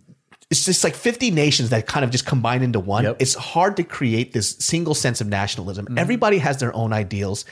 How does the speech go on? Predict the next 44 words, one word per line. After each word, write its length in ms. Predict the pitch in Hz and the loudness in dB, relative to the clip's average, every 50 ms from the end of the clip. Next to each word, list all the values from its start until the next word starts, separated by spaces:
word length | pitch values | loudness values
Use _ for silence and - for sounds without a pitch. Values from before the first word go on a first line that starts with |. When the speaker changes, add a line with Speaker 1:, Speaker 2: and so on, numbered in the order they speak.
| - - - - - - - | -18 -20 -20 -20 -18 -6 -2
Speaker 1:
And 140 | 139 131 127 | -2 0 2
so 320 | - 143 127 117 - - - - - - _ _ _ - | 2 4 2 2 0 -4 -10 -20 -20 -20 _ _ _ -6
w-, 160 | 139 131 135 - 151 | -6 -4 -4 0 0
we're 120 | 147 185 | 2 2
just 180 | 196 262 262 - | 2 0 -2 0
like 100 | 269 - | 0 0
a 60 | - | -2
country 380 | - - - - 160 160 - 180 | -2 -4 -4 -4 -4 -2 -4 -4
that 140 | 156 135 - | -2 -4 -4
kind 240 | - - - 156 151 | -4 -4 -2 -2 0
of 60 | 139 | 0
just 160 | 123 113 - - - | -2 -4 -6 -6 -4
argues 440 | 110 117 135 143 135 135 127 - - | 0 0 2 2 2 2 2 2 0
with 160 | 120 110 - | -4 -4 -2
the, 140 | - 110 - - - | -4 -6 -6 -6 -6
with, 260 | 120 117 110 - _ _ _ _ _ _ _ _ _ _ _ _ _ | -6 -6 -6 -8 _ _ _ _ _ _ _ _ _ _ _ _ _
within 220 | 170 156 - 190 170 | 0 0 2 2 2
itself 360 | 165 - - 214 156 104 - - - | 0 2 2 0 0 0 -4 -4 -2
all 80 | - | 2
Speaker 2:
Yeah. 100 | 110 - | 2 2
Speaker 1:
the 80 | - 226 | 2 2
fucking 300 | - - 208 - 175 139 | 0 0 0 0 0 -2
time. 320 | - - 180 190 135 110 107 | -2 -2 0 0 -2 -2 -2
Speaker 2:
Yeah. 320 | 127 113 110 107 107 113 - - | -2 0 0 0 -2 -4 -4 -2
Speaker 1:
I 60 | 156 | 0
don't 420 | 151 165 214 247 240 - - 139 131 | 2 2 2 2 0 -4 -10 -4 0
get, 200 | - 175 175 - | 0 0 2 2
sometimes 280 | - 208 214 247 226 | 0 2 2 2 2
I 80 | 220 170 | 4 4
don't 180 | 151 165 165 131 | 4 2 2 2
get 160 | 165 147 135 | 0 0 0
this 140 | 135 127 - | -2 -2 0
sense 220 | - 120 120 - | 0 -2 0 -2
of, 160 | 110 104 113 | -4 -4 -4
like, 280 | 98 98 95 90 - - _ _ _ _ _ _ _ - | -4 -4 -6 -6 -10 -14 _ _ _ _ _ _ _ -4
when 120 | - 131 110 | -2 0 0
people 260 | - 180 - 175 160 | 0 0 2 2 2
say, 180 | - 135 113 - | 2 2 0 0
"I'm 200 | - 135 139 131 | 0 -2 -2 -2
proud 300 | 139 - - 110 117 120 | -2 0 0 0 2 0
to 60 | 120 | -2
be 140 | 107 120 117 | -2 -2 -2
an 80 | 110 107 | -2 -2
American," 580 | 101 92 90 95 107 110 - - 143 156 165 | -2 -2 -2 -2 -2 -2 -2 -2 -4 -4 -6